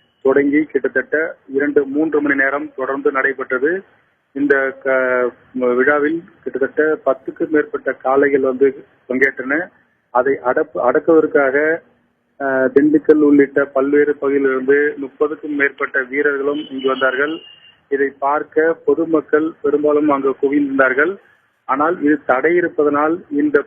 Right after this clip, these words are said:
போட்டி என்பது ரகசியமாக நடத்தப்பட்டதாக சொல்லப்பட்டது. அ, நாம் தமிழர் கட்சியை பொறுத்தவரைக்கும் இது நாங்கள் ஏற்கனவே அறிவித்திருக்கிறோம்.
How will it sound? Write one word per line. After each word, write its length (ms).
போட்டி 320
என்பது 360
ரகசியமாக 720
நடத்தப்பட்டதாக 680
சொல்லப்பட்டது. 600
அ, 240
நாம் 280
தமிழர் 280
கட்சியை 400
பொறுத்தவரைக்கும் 680
இது 140
நாங்கள் 400
ஏற்கனவே 380
அறிவித்திருக்கிறோம். 840